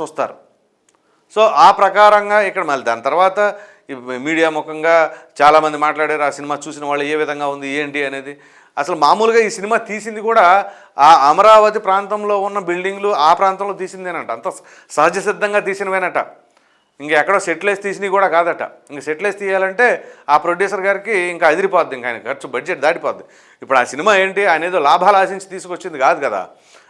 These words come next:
ఆయన ఏంటి, తన బాధని, తన మనసులో ఉన్న వేదనని అది ప్రజలకు చూపించాలి అనే ఉద్దేశంతో ఆయన చూపించారు. అది అందరికీ అవకాశం ఉండదు, తనకు అవకాశం ఉంది,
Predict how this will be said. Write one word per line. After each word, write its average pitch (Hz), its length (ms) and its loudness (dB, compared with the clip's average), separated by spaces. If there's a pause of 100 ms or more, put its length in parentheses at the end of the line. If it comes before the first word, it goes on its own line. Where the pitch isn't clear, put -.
(120)
ఆయన 139 200 -2
ఏంటి, 175 200 -4 (360)
తన 160 140 4 (100)
బాధని, 123 380 0 (440)
తన 160 200 2
మనసులో 175 300 0 (120)
ఉన్న 156 180 -4
వేదనని 131 480 0 (360)
అది 185 160 -2
ప్రజలకు 160 360 -4
చూపించాలి 160 520 -4
అనే 139 100 -8 (100)
ఉద్దేశంతో 151 440 -10
ఆయన 131 140 -4
చూపించారు. 123 360 -8
అది 117 120 -6
అందరికీ 147 280 -8
అవకాశం 143 340 -6
ఉండదు, 117 180 -12 (460)
తనకు 160 240 0
అవకాశం 160 360 -2
ఉంది, 170 120 -14